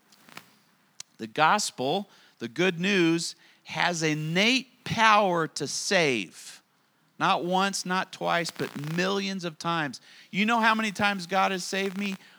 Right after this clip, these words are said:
More times than I can count. I don't know that I would go around saying,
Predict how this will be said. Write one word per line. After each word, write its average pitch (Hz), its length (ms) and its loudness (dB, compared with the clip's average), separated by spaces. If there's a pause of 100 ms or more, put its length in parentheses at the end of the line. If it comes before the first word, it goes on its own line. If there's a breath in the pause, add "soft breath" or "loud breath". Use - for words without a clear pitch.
(120)
More 180 300 -2
times 175 380 -4
than 151 100 -6
I 143 160 -4
can 113 260 -12
count. - 640 -8 (840 soft breath)
I 208 180 6
don't 220 240 2
know 196 220 4
that 180 140 0
I 175 100 6
would 170 200 0
go 170 120 0
around 165 400 0
saying, 143 360 -4